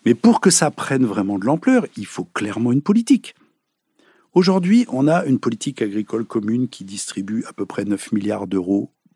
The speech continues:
à, en France par an. Ces neuf milliards d'euros, ils pourraient être utilisés pour favoriser, par un environnement pour les agriculteurs favorable à une transition agroécologique,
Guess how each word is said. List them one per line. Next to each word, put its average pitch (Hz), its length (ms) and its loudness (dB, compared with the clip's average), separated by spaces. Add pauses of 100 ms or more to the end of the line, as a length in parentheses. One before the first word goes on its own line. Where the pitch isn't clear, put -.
(100)
à, 87 140 -6
en - 280 -12
France - 360 -6
par - 220 -6
an. - 100 -14 (1120)
Ces - 180 -2
neuf 139 220 4
milliards 113 260 4
d'euros, 110 460 2
ils - 80 -12
pourraient 110 440 -2
être - 200 -8
utilisés 110 680 -2 (200)
pour 139 440 0 (240)
favoriser, 123 1000 4 (840)
par 135 200 -2
un 139 160 0
environnement 156 720 4
pour 127 180 0
les 120 180 2
agriculteurs 113 640 -4
favorable 120 720 0
à - 20 -4
une 98 140 -4
transition 101 600 -6
agroécologique, 104 840 -2